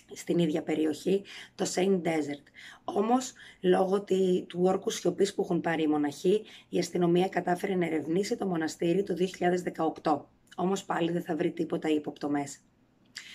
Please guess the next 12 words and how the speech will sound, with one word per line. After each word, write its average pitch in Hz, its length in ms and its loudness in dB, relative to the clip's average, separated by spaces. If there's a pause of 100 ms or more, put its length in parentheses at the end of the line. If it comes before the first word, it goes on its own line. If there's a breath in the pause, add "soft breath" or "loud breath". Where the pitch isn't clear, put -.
(260 loud breath)
Τελευταία 180 600 2
μεγάλη 196 360 0
πρόοδος 190 520 0
που 185 100 -12
πήγε 160 240 -2
να 160 100 -2
γίνει 156 520 0
ήταν 208 240 -4
το 214 100 -8
δύο 190 120 2
χιλιάδες 202 300 -2
δεκαεννιά 160 640 0